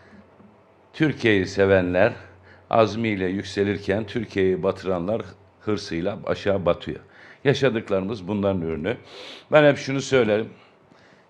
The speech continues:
Gene bir güzel söz söylemek istiyorum. Fitne kapıdan girince birlik bacadan çıkarmış. Allah birliğimizi bozmasın efendim. Onu söyleyeyim. Bir şikayetimi de söyleyeyim. Çok uzatmayacağım.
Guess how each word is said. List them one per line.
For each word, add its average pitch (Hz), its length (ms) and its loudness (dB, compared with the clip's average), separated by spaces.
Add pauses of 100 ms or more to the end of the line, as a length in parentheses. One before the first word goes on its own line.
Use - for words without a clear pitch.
Gene 131 260 4
bir 120 80 -2
güzel 107 300 2
söz 110 240 -4
söylemek 92 400 -2
istiyorum. 95 420 -4 (2000)
Fitne 135 440 0
kapıdan 123 540 0
girince 110 520 -2
birlik 107 320 -6
bacadan 90 420 0
çıkarmış. - 600 -12
Allah 104 340 6
birliğimizi 101 520 0
bozmasın 73 520 -2
efendim. 57 240 -14 (360)
Onu 78 120 -4
söyleyeyim. 64 320 -8 (2250)
Bir 156 120 10
şikayetimi 156 680 10
de 151 120 6
söyleyeyim. 151 260 2
Çok 123 160 6
uzatmayacağım. 123 680 6